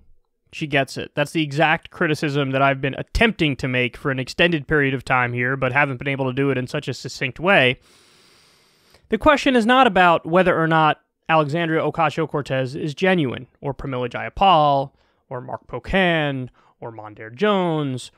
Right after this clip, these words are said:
or Jamal Bowman, or Ilhan Omar, or Rashida Tlaib, or Ro Khanna. You go down the list. The question is not whether or not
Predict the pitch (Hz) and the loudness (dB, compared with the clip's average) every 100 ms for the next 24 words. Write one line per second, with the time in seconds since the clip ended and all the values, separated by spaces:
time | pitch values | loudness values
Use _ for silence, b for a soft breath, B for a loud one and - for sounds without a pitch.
0 | _ 127 - 107 110 202 214 196 139 127 | _ -16 -14 -14 -4 4 4 4 2 0
1 | 127 135 165 220 202 175 160 131 120 139 | -2 0 4 6 6 6 6 2 -2 -6
2 | 127 143 160 226 214 185 165 143 _ _ | -6 -6 -2 -2 0 -2 -2 -8 _ _
3 | _ - 135 131 131 - 214 202 180 143 | _ -8 -4 0 -2 0 4 6 6 2
4 | 131 190 233 220 208 180 123 - 170 285 | 0 2 4 6 6 4 0 -6 2 2
5 | 277 311 240 160 190 196 139 - _ _ | 2 2 0 2 4 4 2 -2 _ _
6 | _ _ _ 151 170 170 156 160 165 160 | _ _ _ 0 2 4 2 2 4 4
7 | - | 2